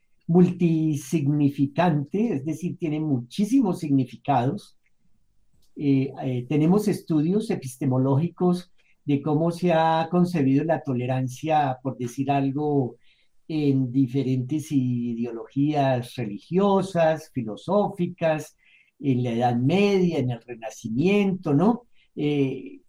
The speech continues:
actualmente se está concibiendo de otras maneras. Eso es muy interesante, mm, digamos, verlo desde esa perspectiva epistemológica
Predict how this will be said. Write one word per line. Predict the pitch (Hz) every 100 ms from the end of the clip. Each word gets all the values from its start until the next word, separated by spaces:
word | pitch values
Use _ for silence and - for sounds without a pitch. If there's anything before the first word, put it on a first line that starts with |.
| - _
actualmente | - 127 - 180 175 180 175 170 180
se | 180 143
está | - 143
concibiendo | 156 147 156 123 123 127 156 151 131 120
de | 123
otras | 123 - 143 139
maneras. | 135 113 131 190 175 170 - _ - - -
Eso | 170 151
es | 214
muy | 208
interesante, | 214 202 147 139 147 139 - 185 196 180 - _
mm, | 170 147 135 123
digamos, | 120 131 135 165 165
verlo | 170 165 175 175 175
desde | 139 123
esa | 123 175
perspectiva | - 139 - - - 131
epistemológica | 160 135 135 135 110 113 107 120 - 190 226